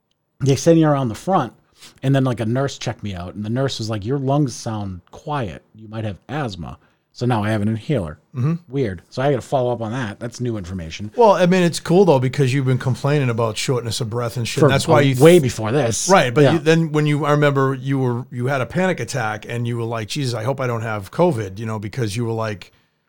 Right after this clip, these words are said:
Speaker 2: you know, because that's p-, one of the symptoms is the shortness of breath thing.
Speaker 1: But it's also something that, like, I've inter-, like, and, and people with asthma have anxiety problems m-, way more often.
Speaker 2: Oh, yeah,
Speaker 1: And I
Speaker 2: big
Speaker 1: wonder
Speaker 2: time.
Speaker 1: if, like, there's some correlation there for me.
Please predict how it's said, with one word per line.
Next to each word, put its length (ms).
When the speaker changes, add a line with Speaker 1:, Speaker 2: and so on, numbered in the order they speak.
Speaker 2:
you 100
know, 100
because 280
that's 240
p-, 140
one 180
of 60
the 80
symptoms 500
is 140
the 60
shortness 420
of 80
breath 240
thing. 320
Speaker 1:
But 80
it's 160
also 540
something 380
that, 180
like, 180
I've 240
inter-, 220
like, 220
and, 100
and 240
people 220
with 100
asthma 500
have 360
anxiety 400
problems 360
m-, 240
way 200
more 200
often. 440
Speaker 2:
Oh, 140
yeah, 180
Speaker 1:
And 80
I 60
Speaker 2:
big 120
Speaker 1:
wonder 300
Speaker 2:
time. 100
Speaker 1:
if, 180
like, 300
there's 160
some 180
correlation 580
there 120
for 140
me. 100